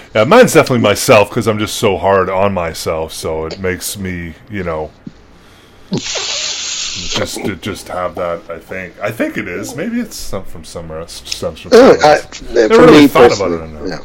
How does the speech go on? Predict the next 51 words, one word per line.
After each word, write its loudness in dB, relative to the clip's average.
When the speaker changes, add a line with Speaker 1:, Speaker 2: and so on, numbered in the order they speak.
Speaker 2:
Yeah, 8
well, 4
Speaker 1:
Yeah. 4
Speaker 2:
it's 0
something 8
to 2
think 6
about, 0
motherfucker, -2
because 4
Speaker 1:
Yeah. -6
Speaker 2:
you 10
know 10
you 4
don't 0
suck. -4
You 8
know, 8
and, 4
and 4
I'm 4
not 4
saying, 4
like, 0
you -2
don't 4
suck 0
as -2
a 6
painter. 2
You 8
know 10
you 10
don't 10
suck 4
as 4
a 6
person. 2
You're 6
a 6
wonderful, 4
Speaker 1:
Yeah. -6
Speaker 2:
kind, 4
generous, 6
conscientious. 4
You -2
think 2
about 4
other 2
people's -2
feelings. 4